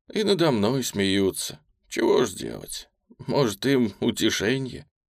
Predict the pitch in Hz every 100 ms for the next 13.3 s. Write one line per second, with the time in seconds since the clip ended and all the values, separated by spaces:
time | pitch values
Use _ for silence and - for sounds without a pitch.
0 | _ _ - 233 202 - 120 90 92 -
1 | - 104 117 120 104 - _ _ _ _
2 | _ _ - 95 101 87 104 110 101 95
3 | 87 - - - 92 85 - 92 85 76
4 | - _ _ - 101 107 - 110 104 113
5 | 120 117 120 131 123 92 107 135 107 90
6 | 87 110 131 120 - - _ _ _ _
7 | _ _ _ - - 440 - - 87 -
8 | 78 76 - - _ _ _ 185 214 180
9 | 185 190 151 180 196 - - 104 92 80
10 | 90 85 80 67 - - - _ _ _
11 | - 185 151 110 117 131 - 101 95 87
12 | - 120 101 107 107 87 82 76 67 52
13 | - - -